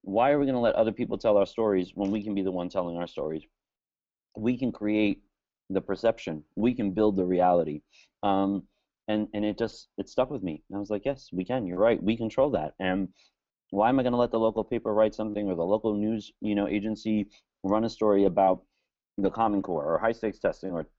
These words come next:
or how much teachers get paid and we get paid too much and blah, blah, blah. Um, when in fact, we can spotlight not only what we're doing, right? 'Cause I can tell you all the wonderful things we're doing at Kaniak, but when we tell our story, I tell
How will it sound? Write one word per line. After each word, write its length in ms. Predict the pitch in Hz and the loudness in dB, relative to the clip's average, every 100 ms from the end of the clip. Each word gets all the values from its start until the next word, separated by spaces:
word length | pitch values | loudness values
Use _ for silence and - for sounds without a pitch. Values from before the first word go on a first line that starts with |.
| _ | _
or 260 | 101 92 85 | -2 0 -2
how 140 | 117 | -4
much 220 | 120 - | -4 -4
teachers 320 | - 104 107 87 | -6 -2 -2 -2
get 160 | 95 | -2
paid 260 | 101 87 82 | 0 0 -2
and 100 | 80 | -4
we 60 | |
get 180 | 85 90 | -4 -4
paid 240 | 107 120 - | -2 -2 -4
too 140 | 117 | -4
much 280 | 95 90 - | -4 -6 -8
and 120 | 78 | 0
blah, 140 | 98 | 0
blah, 100 | 95 | 2
blah. 180 | 82 71 - _ _ _ _ _ _ 104 | 0 -4 -12 _ _ _ _ _ _ 0
Um, 360 | 104 101 98 - _ - | 2 2 -2 -6 _ -2
when 200 | 98 104 | 0 2
in 120 | 104 | 0
fact, 320 | 147 147 - _ _ _ _ _ _ _ _ _ _ _ - | 0 0 -2 _ _ _ _ _ _ _ _ _ _ _ -10
we 120 | 139 | -8
can 100 | 143 | -8
spotlight 540 | - 117 - 113 110 - _ _ | -2 -2 -2 -4 -4 -8 _ _
not 140 | - 175 | -6 -4
only 160 | 196 | -2
what 260 | 117 107 - | 2 2 0
we're 100 | 92 | -4
doing, 400 | 78 78 78 95 _ _ | -6 -6 -8 -12 _ _
right? 160 | 107 110 | -2 0
'Cause 120 | 120 | 0
I 80 | 151 | 0
can 100 | 185 | 2
tell 140 | 143 | 0
you 120 | 120 98 | 2 4
all 100 | 101 | 4
the 80 | |
wonderful 300 | 95 98 92 | 2 0 -2
things 120 | 95 95 | -4 -4
we're 80 | |
doing 200 | 87 101 | -6 -6
at 100 | 87 | -6
Kaniak, 340 | 101 113 127 135 _ _ _ _ | -6 -4 -4 -6 _ _ _ _
but 180 | 92 104 | -2 -2
when 280 | - 98 85 _ _ _ _ _ _ | 0 -4 -6 _ _ _ _ _ _
we 160 | 101 151 | -2 -2
tell 200 | - 139 | 0 0
our 100 | 131 | 0
story, 320 | - 131 131 | 0 -2 -2
I 80 | |
tell 60 | 120 | -6